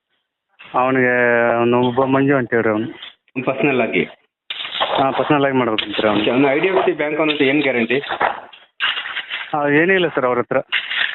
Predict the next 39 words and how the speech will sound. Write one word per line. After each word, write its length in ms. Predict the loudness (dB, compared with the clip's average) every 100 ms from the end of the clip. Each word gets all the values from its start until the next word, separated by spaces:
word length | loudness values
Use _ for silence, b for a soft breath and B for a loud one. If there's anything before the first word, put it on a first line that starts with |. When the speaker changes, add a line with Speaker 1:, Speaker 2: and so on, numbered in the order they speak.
| -2
Speaker 2:
ಐ 40 | 0
ಡಿ 60 | 0 0
ಕಾರ್ಡು? 180 | -2 -2 -6 -16 _ _ _ _ -8 -4 0
Speaker 1:
ಐ 40 | 0
ಡಿ 60 | 2
ಕಾರ್ಡ್ 140 | 2 2
ಇಲ್ಲ 80 | 2 2
ಸರ್, 160 | 2 2
ಏನೋ 100 | 4 4
ಒಂದು 80 | 2
ಲೆಟರ್ 200 | 2 2 0
ಇಲ್ಲ, 100 | 0 0
ಏನಿಲ್ಲ. 320 | 2 0 0 -2 -2 -4 2 2
Speaker 2:
ಎಲ್ಲಿದು, 260 | 2 2 2
ಯಾವ 100 | 2 2
ಬ್ರಾಂಚ್ 220 | -2 -2 -2
ಇದು? 120 | -2 -4 _ _ _ _ _ _ _ _ _ _ 0
Speaker 1:
ಇದು 120 | 2 4 4
ಉಡುಪಿ 220 | 2 0
ಬ್ರಾಂಚ್ 240 | -2 -4 -6 -2
ಸರ್ 140 | 0
ಇದು. 120 | 0 -4 -6 -8 -2 -2
Speaker 2:
ಓಕೆ, 220 | 0 -2 0
ಏನ್ 100 | 2 2
ಮನೆ 120 | 0
ಹತ್ರ 120 | 0 0
ಬಂದು 100 | 2
ಹಿಂಸೆ 180 | 0 -2
ಕೊಡ್ತಿದಾರೆ 360 | -2 -2 -2 0
ನಿಮ್ಗೆ? 260 | -2 -2 -4 -4 -8 -10 -8 -4 -4 -6 -10 -10 -2
Speaker 1:
ಹೌದು 140 | -2 0
ಸರ್, 140 | 0 2 4 4 4 2
ಭಾನುವಾರ 280 | 0 0 0
ದಿನ 100 | 0 2
ಬಂದಿದ್ದಾರೆ 340 | 4 4 2 0
ಸರ್ 100 | 0
ಐದು 80 | 2
ಜನ. 140 | 0 -2 -10 -12 -12 -12 -14 -4 0
Speaker 2:
ಐದು 200 | 2